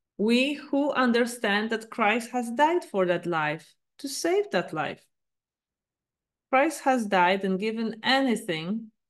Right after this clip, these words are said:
everything for the child, and if we really are Christians, then for us to,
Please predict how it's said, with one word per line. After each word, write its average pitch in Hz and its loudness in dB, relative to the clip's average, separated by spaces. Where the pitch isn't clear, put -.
everything 190 2
for 185 0
the 180 0
child, 208 2
and 196 -4
if 233 -2
we 214 6
really 262 4
are 165 -2
Christians, 233 -4
then 226 2
for 180 2
us 220 0
to, 226 -6